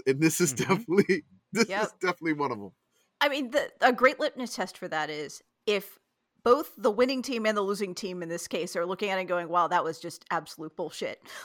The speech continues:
Speaker 3: <laughs>
Speaker 2: Yes,
Speaker 3: You
Speaker 2: that's, that, you know
Speaker 3: probably,
Speaker 2: what?
Speaker 3: you
Speaker 2: That is
Speaker 3: found
Speaker 2: a,
Speaker 3: it.
Speaker 2: that is a great point. It is that, it is that combination of everyone going, "I don't feel good about this."
Speaker 3: <laughs>
Speaker 1: Like,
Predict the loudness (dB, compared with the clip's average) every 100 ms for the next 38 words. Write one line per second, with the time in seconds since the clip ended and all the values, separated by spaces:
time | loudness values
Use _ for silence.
0 | -14 -14 -16 -12 -10 -8 0 4 6 4
1 | 2 -2 6 6 8 8 12 10 10 8
2 | 8 8 6 2 _ _ _ 4 8 10
3 | 10 8 2 -2 _ 0 4 6 4 4
4 | 4 4 4 2 4 4 4 6 4 4
5 | 2 2 0 0 2 2 0 -2 -6 -4
6 | -4 -2 0 0 0 2 2 2 -2 _
7 | _ _ _ -2 2 4 2 2 2 4
8 | 2 0 -4 4 4 6 2 4 6 6
9 | 8 8 10 10 8 2 -2 -4 -4 -2
10 | 0 -2 -2 -4 -8 -14 _ _ 2 6
11 | 6